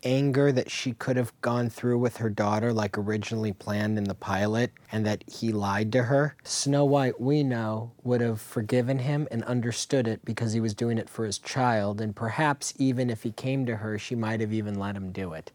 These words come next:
We don't know. <laughs> I mean, if we remember in the pilot, of course, the whole idea was that she would be pregnant and give birth on the side. But in that moment, her first reaction was to slap him. And that, I think, is the darkening of the heart.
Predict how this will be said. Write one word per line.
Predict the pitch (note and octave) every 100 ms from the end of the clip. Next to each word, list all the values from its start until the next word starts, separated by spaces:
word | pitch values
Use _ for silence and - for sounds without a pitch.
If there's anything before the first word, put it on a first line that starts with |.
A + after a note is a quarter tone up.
| -
We | A2+ A#2
don't | G2+ F#2+
know. | F2+ E2 - -
<laughs> | -
I | - E3
mean, | D#3 C#3+ B2+ -
if | C#3+ -
we | C#3
remember | C3+ C3 B2+
in | B2+
the | A#2
pilot, | G#2+ F3+ C#3+ B2 A#2
of | G#2+
course, | - A2+ A2 -
the | A2+
whole | G2 A2
idea | G#2 G#2 G#2
was | G2+ G2
that | G#2 -
she | A2
would | G#2 G2+
be | G2+
pregnant | - F#2+ F#2+ F#2
and | F#2+
give | F2+
birth | - F2+ -
on | F2+
the | F2+
side. | - C3+ A2+ - -
But | B2
in | D3+ E3
that | E3+ C3
moment, | D#3 F3+ D#3 B2
her | - C#3
first | B2+ - D#3+ D3+ -
reaction | C3+ C#3 C3+ - A2
was | G#2
to | G2+
slap | - G#2 G2 F#2
him. | D2+ E2 _ _ - -
And | - B2+
that, | C#3 D3 D3
I |
think, | B2 C3 A#2
is | G#2
the | A2
darkening | A2+ G#2+ - G#2+ G2+
of | F#2
the |
heart. | F2+ G#2+ E2